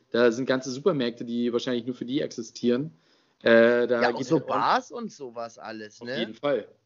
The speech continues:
Speaker 1: Auf jeden Fall.
Speaker 2: Restaurants.
Speaker 1: Aber war das nicht auch, gab's nicht auch noch einen anderen Grund, dass das halt zum einen auch zu teuer für die hier geworden ist und dass wir halt auch nicht mehr, äh, quasi nach deren Pfeife ja so tanzen und deswegen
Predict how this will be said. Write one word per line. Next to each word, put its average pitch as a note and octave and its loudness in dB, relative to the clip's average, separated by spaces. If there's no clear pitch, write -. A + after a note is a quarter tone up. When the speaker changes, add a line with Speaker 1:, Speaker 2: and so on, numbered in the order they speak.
Speaker 1:
Auf A#2+ -8
jeden C#3 -4
Fall. A#2+ -6
Speaker 2:
Restaurants. C#3 -6
Speaker 1:
Aber F#3+ 6
war G3+ 4
das F3 -2
nicht F3+ -4
auch, F3 -6
gab's C#3+ -4
nicht F3+ -4
auch D#3 -4
noch D#3+ -6
einen C#3 -10
anderen D#3 -4
Grund, E3 -2
dass D3+ -8
das C#3+ -8
halt C#3 4
zum C#3 -2
einen C#3 0
auch C#3 -4
zu - -14
teuer B2+ -4
für E3 -6
die E3 -4
hier E3 4
geworden D#3+ 2
ist E3 -4
und D3 0
dass C3 2
wir C#3+ 10
halt C3 8
auch B2 4
nicht C3 -4
mehr, C3+ 4
äh, B2 6
quasi B2 -4
nach B2 -8
deren B2+ -4
Pfeife B2+ -6
ja D3 -2
so C3+ -10
tanzen D3 -10
und C3 -4
deswegen B2+ -2